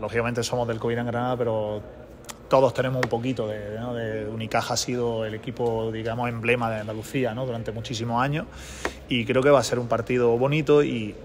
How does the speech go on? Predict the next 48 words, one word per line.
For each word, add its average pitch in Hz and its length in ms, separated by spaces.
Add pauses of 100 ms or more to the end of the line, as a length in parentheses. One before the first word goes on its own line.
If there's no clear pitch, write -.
(160)
creo 120 180
que 117 100
va 110 120
a 107 40
ser, 107 300 (480)
ah, 101 380
creo 120 180
que 127 60
hay 123 80
buena 113 200
relación 104 380
entre 107 180
las 101 160
aficiones, 123 680
creo 113 180
que 113 80
son 107 220
dos 110 120
mu-, 120 320
dos 117 140
aficiones 113 380
muy 117 180
buenas 117 300
que - 100
lo 104 80
han 110 60
demostrado 113 340
durante 104 260
mucho 110 240
tiempo 117 400 (460)
y, 104 640 (100)
y - 40
bueno, 117 340
pues 117 140
qué 127 80
mejor 135 240
sitio, 143 300
¿no? 156 120
Que 139 100
para 117 200
ir 123 80
a 120 40
disfrutar 123 360
un 127 80
domingo, 127 360
¿no? 143 220
A, 101 580
a, 104 420